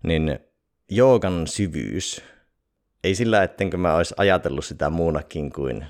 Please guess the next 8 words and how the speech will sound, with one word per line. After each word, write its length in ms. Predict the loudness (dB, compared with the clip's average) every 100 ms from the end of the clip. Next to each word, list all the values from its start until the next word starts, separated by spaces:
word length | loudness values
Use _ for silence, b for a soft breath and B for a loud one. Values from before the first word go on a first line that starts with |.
| -12
siinä 360 | -8 -6 -6 -12 _ -6
perus 380 | -4 -4 -8 -8
tavallaan 480 | -4 -2 0 -2 -2
vähän 220 | -6 -8
niinku 160 | -8 -8
semmosena 520 | -8 -8 -8 -8 -8 -10 B B B B
kehollisena 580 | -2 2 2 2 0 2
voimisteluna, 680 | 4 4 2 -2 0 2 0